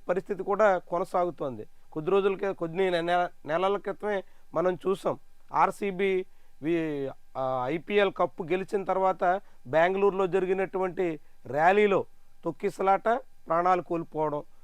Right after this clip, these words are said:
ఇప్పుడు విజయ్ సభలో, ఇది విజయ్ సభలో ఇది మొదటిసారి కాదు. ఇప్పటివరకు విజయ్ అనేక సభల్లో పలు ప్రమాదాలు జరిగాయి, అనేక మంది ప్రాణాలు కోల్పోయారు.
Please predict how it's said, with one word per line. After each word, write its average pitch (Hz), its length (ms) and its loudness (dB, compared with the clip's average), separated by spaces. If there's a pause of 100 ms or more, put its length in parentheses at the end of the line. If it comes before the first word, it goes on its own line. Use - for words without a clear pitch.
(120)
ఇప్పుడు 175 280 -4
విజయ్ 175 320 4
సభలో, 175 320 0
ఇది 175 180 -4
విజయ్ 226 340 6
సభలో 226 400 0 (280)
ఇది 202 180 0
మొదటిసారి 208 720 2
కాదు. 175 280 0 (300)
ఇప్పటివరకు 214 440 2
విజయ్ 214 340 4
అనేక 214 400 2
సభల్లో 214 560 2 (300)
పలు 220 200 6
ప్రమాదాలు 220 580 4
జరిగాయి, 196 320 2
అనేక 214 300 2
మంది 220 220 0
ప్రాణాలు 208 400 2
కోల్పోయారు. 185 540 -2